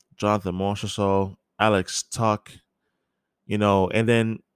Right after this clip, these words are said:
they have an absolute freaking stud of a defenseman in Shea Theodore. Shea Theodore, listen,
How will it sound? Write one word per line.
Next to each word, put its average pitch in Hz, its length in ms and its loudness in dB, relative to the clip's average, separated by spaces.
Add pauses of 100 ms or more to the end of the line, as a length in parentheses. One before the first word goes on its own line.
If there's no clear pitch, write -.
(240)
they 135 120 6
have 147 320 4
an 104 140 0
absolute 131 640 2
freaking 127 440 -2
stud - 460 4
of 113 120 4
a 107 60 2
defenseman 113 640 -2
in 101 220 -4
Shea 131 280 0
Theodore. 90 640 2 (260)
Shea 254 240 6
Theodore, 190 500 6 (220)
listen, 120 420 2